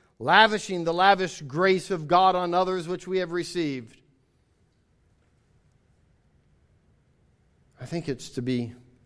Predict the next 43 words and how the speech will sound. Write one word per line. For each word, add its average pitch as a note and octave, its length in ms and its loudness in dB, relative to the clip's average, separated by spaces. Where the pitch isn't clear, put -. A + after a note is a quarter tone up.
as A#2+ 220 -4
it - 80 -8
were, A#2+ 180 -4
sheep F3 420 -6
who D#3+ 120 -2
have B2+ 260 0
fed, D3 500 4
given A#2 280 -2
drink C#3 320 -4
to, C3+ 240 -4
clothed, C#3 420 0
welcomed B2+ 460 -2
in, B2+ 160 -2
and A#2 180 -6
visited A2+ 480 -4
the - 80 -14
least C3 320 -6
of B2 140 -12
Jesus' A#2+ 400 -8
household. A2+ 560 -12
In D#3 100 0
these F#3 200 2
four G#3+ 220 0
parables, D#3 560 2
as D#3 120 -8
I D#3 80 -2
noted E3+ 320 -2
at D3+ 120 -10
the D3 40 -14
beginning, D3+ 440 -4
everything G3 520 -4
said D#3+ 460 0
about D3 300 -2
Christ's D#3+ 400 -2
return C#3 480 -6
makes C#3+ 240 -4
a D#3 40 -10
claim C#3+ 380 -4
on C3+ 100 -4
how B2+ 200 -4
we D3 140 0
live B2 280 -4
today. A2+ 540 -8